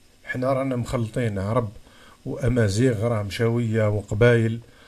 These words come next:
وبني مزاب وتوارق وكذا وكذا وكذا، وعندنا الإطار اللي يجمعنا كي نديروا حاجة نديروها في الإطار الجزائري، وهذا الشيء اللي حنا رانا ندعيو له، والشيء هذا اللي رانا نعملوا له حنايا.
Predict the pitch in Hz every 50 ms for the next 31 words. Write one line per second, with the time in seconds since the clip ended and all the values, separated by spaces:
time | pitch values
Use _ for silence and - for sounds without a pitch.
0 | - - _ - 123 104 104 113 120 117 110 101 95 120 135 127 117 110 104 117
1 | 113 - - - 123 127 127 120 113 104 113 113 - - 120 127 117 104 95 104
2 | 117 131 120 98 - 127 170 175 170 147 147 165 175 147 - 143 147 147 165 -
3 | - - - - - - - - - - - 135 139 151 151 139 143 143 180 160
4 | 139 131 123 131 135 143 143 123 - - - - - - - - 185 143 113 139
5 | 143 139 123 104 92 101 151 202 233 240 - - - - - - _ - - _
6 | - - _ _ _ _ - - 220 214 185 156 185 180 175 175 160 - - 190
7 | 190 180 185 233 214 196 208 202 196 190 202 202 196 196 190 190 185 - 226 208
8 | 175 147 127 120 123 117 101 117 131 123 113 101 98 98 - - _ _ _ _
9 | _ _ _ - 147 170 170 175 170 - - 202 180 170 160 139 143 139 147 143
10 | 143 143 139 143 147 151 147 - 135 135 123 123 131 127 120 113 120 147 180 180
11 | 156 - - 156 139 - 135 151 143 147 147 156 151 151 151 156 151 139 131 120
12 | 123 127 123 123 120 113 90 104 107 98 92 - -